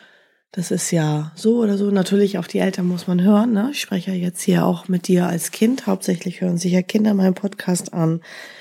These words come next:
Ähm, natürlich können Eltern und erwachsene Leute zum Teil Dinge besser einschätzen als man selbst, weil sie ja schon mehr Lebenserfahrung haben.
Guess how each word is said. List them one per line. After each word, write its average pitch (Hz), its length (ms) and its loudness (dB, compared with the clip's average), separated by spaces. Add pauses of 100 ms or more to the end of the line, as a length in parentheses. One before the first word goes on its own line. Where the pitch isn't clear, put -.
(320)
Ähm, 170 240 6
natürlich 185 440 2
können 185 200 0
Eltern 185 600 0 (640)
und 190 180 4
erwachsene 175 520 0
Leute 170 580 0
zum 175 200 -4
Teil 165 340 2
Dinge 170 420 2 (140)
besser 175 320 0
einschätzen 180 600 0
als 165 280 0
man 165 140 2
selbst, 190 380 0
weil 165 120 0
sie 170 140 -4
ja 170 80 0
schon 175 180 -2
mehr 160 140 2
Lebenserfahrung 175 800 0
haben. 180 320 -2